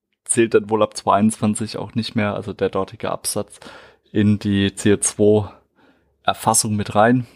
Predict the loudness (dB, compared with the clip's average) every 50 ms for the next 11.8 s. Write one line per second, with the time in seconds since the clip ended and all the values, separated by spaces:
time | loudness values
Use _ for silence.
0 | -20 -20 -18 -6 -4 -2 0 0 -2 -2 -6 -10 -10 -6 -4 -4 -4 -2 -4 -6
1 | -8 -8 -6 -6 -6 -6 -6 -8 -8 -8 -8 -6 -8 -8 -8 -10 -10 -8 -8 -6
2 | -6 -8 -10 -12 _ _ _ _ _ -20 -20 -20 -20 -20 -20 -20 _ _ _ _
3 | -8 -8 0 4 4 4 4 4 2 0 0 0 0 0 -2 -8 -6 -4 -2 -2
4 | 0 0 0 2 2 2 2 0 -2 -2 0 0 0 0 0 0 0 0 2 2
5 | 0 0 -4 -6 -6 -6 -8 -6 -6 -6 -6 -8 -8 -8 -8 -6 -6 -6 -6 -6
6 | -8 -10 _ _ _ _ _ _ _ _ _ _ 2 2 4 4 2 0 -2 -4
7 | -8 _ _ _ _ _ _ _ _ _ _ _ _ _ _ -2 0 0 0 -2
8 | -4 _ _ -10 -6 -4 -2 0 -2 2 4 4 6 6 4 2 -2 -12 -16 _
9 | _ _ _ _ -2 -2 -2 -2 -4 -6 -6 -6 -8 -10 -12 -10 -8 -8 -8 -8
10 | -8 -8 -8 -6 -6 -6 -6 -6 -2 2 2 2 2 2 -2 -6 -8 -8 -2 0
11 | 0 0 0 -2 -6 -6 -4 -2 -2 -2 0 0 -2 -4 -4 -8